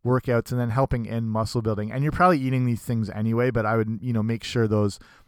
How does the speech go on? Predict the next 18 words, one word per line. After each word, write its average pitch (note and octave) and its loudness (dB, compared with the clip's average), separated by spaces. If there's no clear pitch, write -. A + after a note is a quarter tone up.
good B2 6
complex A#2 0
carbs, G#2+ 0
those G2+ -4
really A2 2
good G#2+ 0
clean G#2+ -2
carbs G2+ -4
are G2+ -2
sort A2 -2
of G2 -4
the G2 -2
backbone G2+ -2
of A2 -2
your G2+ -2
training. A#2 -4
Protein F#3+ 4
wise, C#3+ 6